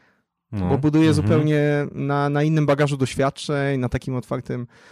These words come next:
Speaker 2: umyśle. I wiesz co, to jest coś, co uważam, że li-,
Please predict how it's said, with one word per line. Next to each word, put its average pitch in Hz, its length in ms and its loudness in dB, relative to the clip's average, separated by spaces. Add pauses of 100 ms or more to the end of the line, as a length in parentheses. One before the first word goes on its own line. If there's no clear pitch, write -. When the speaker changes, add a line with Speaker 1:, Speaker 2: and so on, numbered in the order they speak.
(140)
Speaker 2:
umyśle. 120 540 -2 (540)
I 143 80 -4
wiesz 175 120 2
co, 190 140 0
to 190 80 0
jest - 300 -4
coś, 180 260 2
co - 140 -2
uważam, 139 480 2
że 131 120 2
li-, 127 140 -2